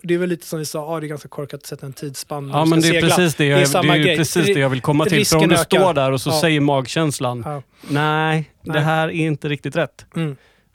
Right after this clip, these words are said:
Speaker 2: Har du tagit, eh, avgörande stopp då? Eller beslut på att bara, "Nej, men vi ställer in, bara landa helikoptern, eh, sk-, skicka hem, imorgon kommer
Speaker 1: Ja.
Speaker 2: oväder."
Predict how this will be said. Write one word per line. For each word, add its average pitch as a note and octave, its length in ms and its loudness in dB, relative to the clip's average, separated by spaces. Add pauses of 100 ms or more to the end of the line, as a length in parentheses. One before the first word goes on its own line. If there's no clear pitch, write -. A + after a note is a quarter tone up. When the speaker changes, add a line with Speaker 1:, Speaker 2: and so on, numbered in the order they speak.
(180)
Speaker 2:
Har D3+ 160 0
du D3 80 -2
tagit, - 380 -6
eh, C#3 180 -2
avgörande C#3 600 -2
stopp - 280 -8
då? B2 180 -6
Eller C3+ 320 -4
beslut D3 340 -4
på B2+ 120 -2
att A2+ 100 -8
bara, A#2+ 180 -4
"Nej, D#3+ 160 0
men E3+ 140 0
vi F3 120 0
ställer E3 280 -4
in, C#3 240 -4
bara D3 140 0
landa D3 300 0
helikoptern, C#3+ 800 -2
eh, C#3 320 -2
sk-, - 300 -16
skicka D3 340 -4
hem, D3 380 2
imorgon C#3 400 0
kommer D3 200 2
Speaker 1:
Ja. D3 60 4
Speaker 2:
oväder." C3 640 0